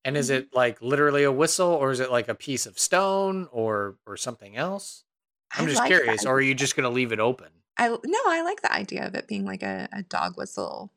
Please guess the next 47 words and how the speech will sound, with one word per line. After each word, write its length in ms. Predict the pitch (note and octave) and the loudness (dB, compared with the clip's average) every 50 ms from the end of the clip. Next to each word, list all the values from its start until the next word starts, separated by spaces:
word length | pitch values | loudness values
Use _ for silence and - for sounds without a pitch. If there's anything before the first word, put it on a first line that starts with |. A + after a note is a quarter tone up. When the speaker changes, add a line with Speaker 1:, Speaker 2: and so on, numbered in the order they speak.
| _ - | _ -4
Speaker 2:
but 100 | - G#3+ | -2 0
not, 160 | A3+ A#3 A3+ | 0 0 0
maybe 220 | F3+ G#3+ G#3 G#3+ G#3+ | 0 -4 -6 -4 -2
not 280 | G3+ F#3+ F#3 F#3 - - | 0 0 0 0 -2 -4
necessarily 540 | F#3 F#3+ G3+ - F3 - F3+ E3+ E3 E3+ D#3+ | -6 -6 -6 -6 -4 -2 -2 -2 -2 -2 -4
a 40 | D#3 | -4
dog 260 | - D#3+ E3 E3 - | -2 -2 -2 -2 -4
whistle. 220 | D3+ D3+ - D3 | -8 -8 -8 -10
She's 180 | D3 - E3+ D#3+ | -10 -10 -10 -6
by 100 | - E3+ | -6 -4
the 160 | E3 D#3 D3+ | -4 -4 -4
ocean, 300 | D3 D#3 D#3 - C#3 C#3+ - | -4 -4 -6 -8 -12 -12 -12
so 100 | - C#3+ | -12 -10
maybe 220 | D3 D3+ D#3 D#3 | -10 -8 -8 -6
it's 140 | D3+ D3+ - | -8 -8 -10
some 140 | - C#3+ D3+ | -14 -18 -14
kind 160 | - D#3 D3+ | -14 -12 -12
of 100 | D3+ D3 D3 | -10 -8 -8
a, 280 | D3 D3 C#3+ C#3+ D3 _ _ - - - - - - _ _ _ _ _ _ _ - - - C#3 C#3 C#3+ C#3+ C#3 - | -8 -8 -8 -12 -16 _ _ -20 -20 -20 -20 -20 -20 _ _ _ _ _ _ _ -12 -8 -6 -6 -4 -4 -4 -4 0
Speaker 1:
Oh, 60 | - | 2
Speaker 2:
um, 0 | |
Speaker 1:
like 180 | G3+ F3+ E3+ - | 2 2 2 0
a 60 | D#3+ | -4
sailor 400 | C#3 - - D3+ D3+ D#3+ E3+ F3 | -4 0 2 4 4 4 4 4
whistle, 340 | F3 F#3+ F#3+ F#3+ - A3 G#3+ | 4 2 2 2 4 4 4
like 260 | F#3 D3 C3+ C3 B2 - | 6 4 2 2 2 2
the 280 | B2+ B2 A#2+ A#2 A#2 D#3+ | 4 4 4 4 0 -2
Speaker 2:
Yeah. 920 | C#4+ G4 G#3 - - E4 E4 E4 E4 E4 - A3 G3 F#3+ F#3 F#3 F#3 F3+ B4+ B4+ C5 C5 | 0 2 4 6 6 6 6 6 6 4 4 0 -4 -6 -8 -10 -10 -10 -10 -10 -10 -4
Uh-huh. 480 | A#4+ F#4+ F4 F4 F4 F4 F4 F4 F#4 F#4 F#4 G4+ - - _ _ | 2 4 6 6 6 6 6 6 4 2 0 -4 -12 -20 _ _
Speaker 1:
the 80 | - A#2+ | -8 -4
one 160 | B2 C3 C3+ | -2 -2 -2
they 120 | C#3 C3+ C3+ | -2 -4 -2
do? 300 | C3+ D3 D#3 E3 F#3 - _ _ - | 0 0 0 0 -2 -6 _ _ -18
Okay. 420 | F3+ - - C3 A#2 A2+ B2 C#3+ _ - | -16 -10 -4 -2 -2 -2 -2 -6 _ -14
Speaker 2:
Yeah. 840 | F3 D#3+ F3 F3+ F3+ F#3 G#3+ B3+ C4+ A#3+ G3+ F3+ E2 D#2+ - - - - - _ _ | -12 -10 -10 -10 -10 -10 -12 -10 -8 -8 -8 -8 -10 -12 -16 -18 -20 -20 -20 _ _
Speaker 1:
So 440 | - - E3 C#3+ C3 B2 A#2 A#2 - _ - | -8 0 2 4 4 4 2 0 -4 _ -2
it 180 | D3 D3 - | -2 0 2
literally 480 | D#3+ D#3 F3+ F#3+ G3 F3+ D#3+ D#3 C#3+ C#3+ | 4 4 6 6 6 6 6 6 6 6
is 220 | D3 D3+ C#3 B2+ | 6 4 4 2
that, 380 | A2+ A#2+ A2 G#2+ G#2+ G#2+ A2 - - | 2 4 4 6 4 4 2 0 0
uh, 220 | A#2+ A#2 A#2 B2+ C3 | 2 4 4 4 2
and 140 | B2+ A#2+ | 2 0
it 80 | B2+ B2 | 0 0
happens 380 | A#2 B2+ C3+ C3+ C#3 C3 C3 B2 | 0 0 0 0 0 -4 -4 -4
to 80 | C3 | -2
be 220 | A#2 B2+ B2 A#2 A2+ | 0 2 2 4 4
a, 180 | A2 A2 A#2 | 2 2 0